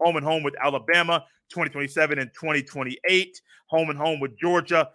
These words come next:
in twenty thirty and twenty thirty-one. Home and home with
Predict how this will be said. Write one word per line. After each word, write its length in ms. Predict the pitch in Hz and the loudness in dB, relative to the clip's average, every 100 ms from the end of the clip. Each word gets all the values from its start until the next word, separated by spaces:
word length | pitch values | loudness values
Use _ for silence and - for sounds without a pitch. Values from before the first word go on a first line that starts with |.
| _ 131 | _ -6
in 120 | 131 - | -6 -6
twenty 240 | 165 151 | -6 -6
thirty 460 | 139 160 160 160 135 | -2 2 2 0 -4
and 160 | 135 | -10
twenty 360 | - 147 143 139 | -6 -8 -6 -6
thirty-one. 720 | 143 139 131 160 202 196 190 _ _ | -2 -2 -2 -2 2 2 0 _ _
Home 260 | - 165 165 | 0 0 0
and 80 | 151 | -4
home 160 | 160 | -2
with 140 | 147 | -4